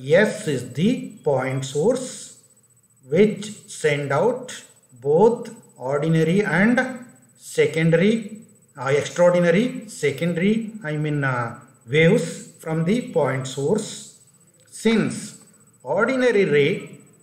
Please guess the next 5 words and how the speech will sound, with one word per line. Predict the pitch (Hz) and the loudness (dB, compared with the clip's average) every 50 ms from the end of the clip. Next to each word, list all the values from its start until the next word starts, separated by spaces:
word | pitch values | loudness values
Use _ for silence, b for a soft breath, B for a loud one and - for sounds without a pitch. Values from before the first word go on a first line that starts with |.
| _ _ _ _ | _ _ _ _
travels | 170 170 190 220 240 247 247 226 165 139 135 - - - - - - - - _ _ _ | 2 4 6 6 6 6 6 4 4 4 0 -4 -10 -14 -16 -18 -20 -20 -20 _ _ _
with | 147 156 135 131 | -6 -4 -4 -2
the | 156 139 | -4 -4
same | - - - 170 185 202 220 240 254 262 254 254 | -4 -6 -4 0 2 2 2 2 2 0 -2 -4
speed | - - - 156 135 131 127 127 - - - | -4 -6 -6 -6 -4 -4 -6 -8 -10 -14 -18